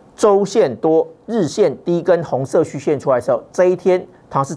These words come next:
这个阶段整理完成之后唯一最好赚的买点。既然是最好赚的买点，而且是唯一买点的情况之下，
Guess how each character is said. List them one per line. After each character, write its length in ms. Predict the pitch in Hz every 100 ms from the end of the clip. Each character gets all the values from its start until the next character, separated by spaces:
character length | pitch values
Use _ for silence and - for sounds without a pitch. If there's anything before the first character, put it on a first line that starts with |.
| -
这 160 | -
个 100 | 233
阶 280 | 202 - 214
段 240 | 208 240 - _
整 200 | 175 196
理 120 | 247
完 180 | 143 151
成 160 | 147 131
之 100 | 160
后 240 | 196 - - _ _ -
唯 160 | 160 170
一 220 | 202 185
最 160 | 226
好 100 | 117
赚 140 | 101 131
的 40 |
买 140 | 107 117
点。 160 | 110 - _ _ _ _ _ _ _
既 140 | - 330
然 160 | 254
是 240 | 208 294 208
最 220 | - 285
好 100 | 120
赚 160 | - 151
的 60 |
买 100 | 139
点， 160 | 160 -
而 60 | 165
且 120 | 160
是 100 | -
唯 160 | 170 147
一 60 |
买 140 | 175 147
点 160 | 135
的 20 | 104
情 80 |
况 140 | 131 131
之 100 | 120
下， 240 | 170 135